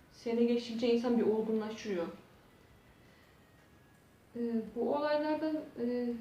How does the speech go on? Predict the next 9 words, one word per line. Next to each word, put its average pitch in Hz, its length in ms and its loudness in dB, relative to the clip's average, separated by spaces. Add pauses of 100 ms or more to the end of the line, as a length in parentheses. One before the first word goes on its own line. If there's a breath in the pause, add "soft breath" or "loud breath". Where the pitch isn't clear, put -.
(1040)
bu 233 320 0
deistlik 226 440 2
olayından 254 460 4
sonra 277 420 -2
mıydı 208 300 -4 (120)
ne? 233 180 -2
İşte - 200 -8 (100)
o 294 100 2
zamanlar 320 560 6